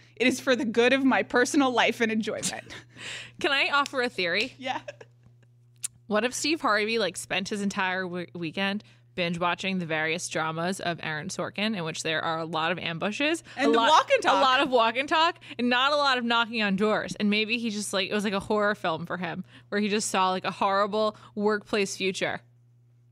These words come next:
Speaker 2: Just a s-, just an idea.
Speaker 1: I think that, that it, we could certainly talk about that. It's not <laughs> impossible. They are all on Netflix.
Speaker 2: He's probably like, "Ooh, West Wing, cool."
Speaker 1: Related question.
Speaker 2: Actually, more of a sports night guy,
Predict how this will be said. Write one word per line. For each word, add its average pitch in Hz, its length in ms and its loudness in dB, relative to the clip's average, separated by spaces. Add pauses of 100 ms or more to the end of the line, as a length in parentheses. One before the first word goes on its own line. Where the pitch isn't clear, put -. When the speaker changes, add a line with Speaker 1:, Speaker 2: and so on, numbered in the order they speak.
Speaker 2:
Just - 240 -4
a - 20 -2
s-, 466 160 -6
just 285 320 -2
an 427 100 -2
idea. 262 460 0 (340)
Speaker 1:
I 285 120 2
think 427 260 -4
that, 554 180 4
that 349 340 4
it, 214 180 -12 (100)
we 254 160 -4
could 254 320 -8
certainly 262 380 -2
talk - 260 -2
about - 240 -8
that. 190 260 0 (280)
It's 622 160 4
not 294 260 8
<laughs> - 0 -
impossible. 240 760 0
They 226 120 4
are 214 240 6
all 254 140 8
on 196 100 0
Netflix. - 580 -8
Speaker 2:
He's 254 140 -2
probably 247 340 2
like, - 80 -8
"Ooh, 262 140 0
West 196 300 -4
Wing, 156 200 -8
cool." - 200 -4
Speaker 1:
Related 453 360 6
question. 302 400 2
Speaker 2:
Actually, 302 360 0
more 285 160 0
of 240 60 2
a 240 60 -2
sports 180 360 -4
night 170 180 -6
guy, 156 300 -6